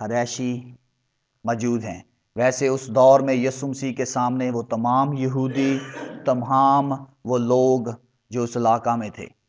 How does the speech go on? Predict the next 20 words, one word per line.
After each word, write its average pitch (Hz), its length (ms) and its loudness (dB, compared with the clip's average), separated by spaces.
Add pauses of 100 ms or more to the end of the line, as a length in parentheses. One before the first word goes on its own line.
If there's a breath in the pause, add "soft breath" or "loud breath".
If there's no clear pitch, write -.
(1900)
सो 120 80 2
खुदावंद 143 360 10
यीशु 156 240 2
मसीह 165 220 0
ने 160 60 0
उनको 156 220 0
शरीयत 151 420 2
याद 139 220 10
दिलाई 139 280 8
कि 147 140 0
शरीयत 165 360 4
में 160 160 -2
क्या 147 160 12
कहा 147 260 6
गया 139 220 8
था 135 340 2
कि 147 80 0
जना 131 640 0
ना 113 180 -4
करना। 98 420 -10